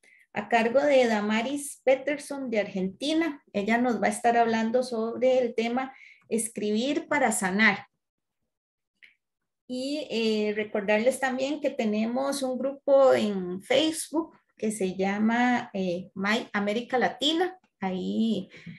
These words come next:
estamos unidos los, los escritores, editores, ¿verdad? Compartimos noticias, eh, eh, pedimos consejos, recomendaciones.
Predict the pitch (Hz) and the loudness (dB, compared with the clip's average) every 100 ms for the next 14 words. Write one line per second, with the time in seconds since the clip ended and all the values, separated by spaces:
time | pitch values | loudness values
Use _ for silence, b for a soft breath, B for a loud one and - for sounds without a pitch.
0 | B - - 196 208 240 233 220 214 226 | B -10 -6 0 2 2 2 2 2 2
1 | 254 226 180 - - - 208 196 196 - | 0 0 -2 -6 -14 -8 -6 -6 -10 -8
2 | 175 190 - 247 285 294 285 220 190 190 | -6 -6 2 4 6 4 4 2 0 -2
3 | _ 247 269 277 285 285 - - _ _ | _ 4 6 4 0 -2 -6 -10 _ _
4 | 196 190 202 262 285 220 208 190 208 226 | -12 -10 -4 -4 -2 -2 0 -2 0 0
5 | 254 220 202 247 285 285 277 247 226 226 | 2 0 -2 -6 -2 -2 2 2 2 -2
6 | - 190 180 180 180 B B B B B | -6 -4 -4 -4 -6 B B B B B
7 | 185 180 196 202 240 240 220 214 247 254 | -4 0 2 4 4 0 0 0 2 4
8 | 269 247 214 214 185 180 175 180 - 269 | 4 2 0 -4 -8 -6 -4 -4 0 0
9 | 302 349 330 - | 2 -2 -4 -12